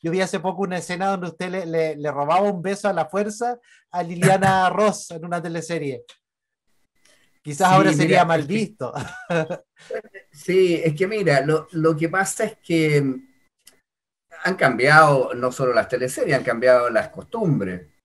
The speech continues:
Speaker 1: La
Speaker 2: ¿ah?
Speaker 1: sociedad entera,
Speaker 2: Eh,
Speaker 1: sí.
Speaker 2: en la época de La Madrastra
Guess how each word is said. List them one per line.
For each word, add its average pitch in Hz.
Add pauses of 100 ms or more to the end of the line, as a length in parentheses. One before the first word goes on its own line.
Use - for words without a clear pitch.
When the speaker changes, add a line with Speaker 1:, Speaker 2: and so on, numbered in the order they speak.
Speaker 1:
La 135
Speaker 2:
¿ah? 131
Speaker 1:
sociedad 147
entera, 147
Speaker 2:
Eh, -
Speaker 1:
sí. 101 (100)
Speaker 2:
en 110
la 110
época 131
de 110
La 113
Madrastra 127